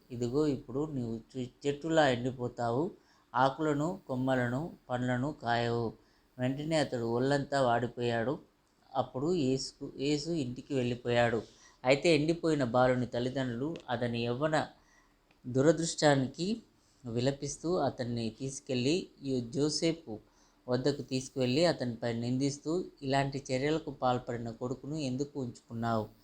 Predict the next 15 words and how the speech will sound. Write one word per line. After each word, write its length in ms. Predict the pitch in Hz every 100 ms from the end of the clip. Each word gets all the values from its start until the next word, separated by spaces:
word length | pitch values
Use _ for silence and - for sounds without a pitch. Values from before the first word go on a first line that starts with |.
| _ _ -
అప్పుడు 280 | 120 - 123
అక్కడ 280 | 113 - 117
ఉన్న 260 | 117 151
వారందరి 760 | 160 147 131 120 120 120 175 -
కోరిక 360 | 127 120 120 117
మేరకు 540 | 113 113 110 - 175 - _ _ _ -
యేసు 280 | 139 151 165
అతనిని 500 | 143 135 120 120 170
స్వస్థపరిచాడు. 920 | - 123 - 123 120 - 117 110 113 _
వారు 280 | 127 120 110 127
హెచ్చరించేలా 840 | 120 151 143 143 127 120 123 165 - _
కొన్ని 400 | 131 120 131 220 - _ - _ -
చిన్న 140 | 139
అవయవాన్ని 680 | 139 120 123 147 147 147 135
మాత్రమే 720 | 123 120 117 120 120 147 208